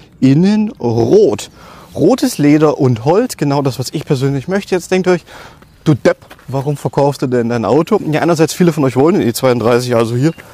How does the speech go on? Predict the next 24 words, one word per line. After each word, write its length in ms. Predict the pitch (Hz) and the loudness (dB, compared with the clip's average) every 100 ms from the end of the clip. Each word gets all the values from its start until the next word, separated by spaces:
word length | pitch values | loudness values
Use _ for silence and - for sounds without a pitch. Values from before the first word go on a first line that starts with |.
| - - - | -20 -8 -2
bitte 300 | 139 143 127 | 0 2 2
nehmt 240 | 139 190 | 2 2
ihn 100 | 190 | 0
euch. 300 | 151 151 - - - _ - - | 2 2 -2 -14 -20 _ -20 -4
Und 80 | 180 | 0
das 160 | 143 - | 2 2
andere 260 | 117 127 | 0 0
ist 100 | 127 | 0
eine 60 | 147 | -2
private 400 | 120 113 127 160 | -2 -2 0 -2
Geschichte. 400 | 120 - 107 - - | -4 -6 -6 -8 -6
Die 80 | 139 | -6
private 400 | - 123 123 170 | -2 -2 -2 -2
Geschichte 340 | 143 156 143 | -2 -4 -2
kann 160 | 135 139 | -4 -2
man 80 | 139 | -2
quasi 300 | - 127 127 | -2 -2 0
nur 180 | 127 151 | 2 2
mit 200 | 143 123 | 0 -4
dem 120 | 117 | -2
Auto 260 | 147 190 | -2 0
zusammen 440 | 190 139 117 135 143 | 0 -2 -2 -4 -4
kaufen. 420 | 139 139 147 135 - _ | 0 0 0 -6 -8 _
Hm. 180 | 392 | -4